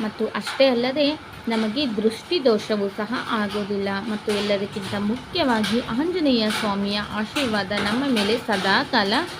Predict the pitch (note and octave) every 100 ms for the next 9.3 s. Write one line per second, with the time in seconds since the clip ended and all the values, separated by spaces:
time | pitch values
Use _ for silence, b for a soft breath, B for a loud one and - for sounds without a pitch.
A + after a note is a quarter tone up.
0 | - - C4 A3+ A3 G3 G#3 - G#3+ G3
1 | - G3 F#3+ - - - - - - -
2 | - - - - - - - - - -
3 | - - - - - - - - - _
4 | - B B B - D4+ E4 C4 A3+ D4+
5 | E4+ B3+ A3 G#3+ G#3+ G#3 G#3 A3+ A#3+ A#3+
6 | C4+ B B B B G#3 A#3+ D#4 D#4 D4
7 | C#4+ C#4+ C#4+ B3 G#3+ G#3 - G#3+ G#3+ A3
8 | A3 G#3 A3 G#3+ - G#3 G3+ G3+ B3+ D4+
9 | A3+ A3+ A3+